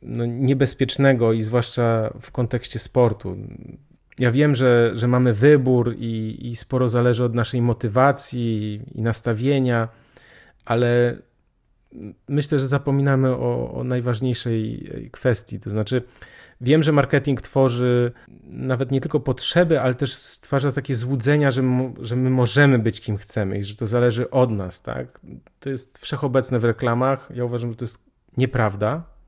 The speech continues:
Chociaż oczywiście ci, co odnieśli sukces, mówią o tym w ten sposób najczęściej, no bo im się udało i oni chcą wierzyć i żyć w takim przekonaniu, że zawdzięczają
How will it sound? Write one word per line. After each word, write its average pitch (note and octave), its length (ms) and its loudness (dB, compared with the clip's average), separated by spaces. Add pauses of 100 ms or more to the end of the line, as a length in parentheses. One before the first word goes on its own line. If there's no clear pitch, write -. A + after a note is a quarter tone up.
(380)
Chociaż B2 340 2
oczywiście A#2+ 440 -4
ci, B2 240 -4
co A#2 540 2
odnieśli A#2+ 520 2
sukces, B2 760 -2
mówią A#2 320 2
o A2+ 60 2
tym A#2 580 -2
w - 60 -20
ten A#2 140 -4
sposób A2+ 400 -6
najczęściej, A#2 800 -2 (360)
no C3+ 80 -2
bo D3 80 4
im D3 120 4
się D3 140 0
udało B2+ 380 4
i C3+ 80 4
oni C#3 160 0
chcą C#3 240 -2
wierzyć C#3 600 2
i B2 380 -10
żyć B2 180 -4
w - 60 -18
takim B2+ 220 -2
przekonaniu, B2+ 520 2
że G#2+ 120 -2
zawdzięczają G#2 880 -2